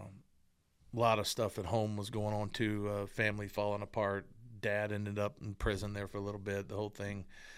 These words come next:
and, uh, ended up, uh, back in the car business. Uh, wasn't long after that, I was, uh, running around the country with a, uh, traveling car sale. You ever seen the movie, uh, The Goods, Live Hard, Sell Hard?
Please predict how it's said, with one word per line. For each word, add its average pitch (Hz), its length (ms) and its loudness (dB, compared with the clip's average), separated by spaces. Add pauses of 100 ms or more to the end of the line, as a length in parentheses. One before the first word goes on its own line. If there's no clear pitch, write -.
(360)
and, 98 320 -4
uh, 101 380 -2
ended 104 260 -2
up, 101 240 -2
uh, 104 340 -2 (480)
back 104 360 2
in 101 80 -4
the 98 60 -6
car 107 240 2
business. 101 540 -4 (720)
Uh, 101 280 2
wasn't 110 240 2
long 110 200 4
after 107 240 0
that, 113 300 6
I 104 80 4
was, 95 280 -2
uh, 101 340 0 (440)
running 113 300 2
around 110 220 0
the 101 60 -6
country 117 460 0
with 104 220 0
a, 104 220 -2
uh, 101 320 -8
traveling 104 560 0
car 110 260 2
sale. 104 240 -2
You 113 120 2
ever 120 80 0
seen 127 180 0
the 113 60 -2
movie, 110 300 0
uh, 104 180 -2
The 107 100 -6
Goods, 110 480 0
Live 107 200 0
Hard, 110 280 0
Sell 113 240 0
Hard? 113 320 0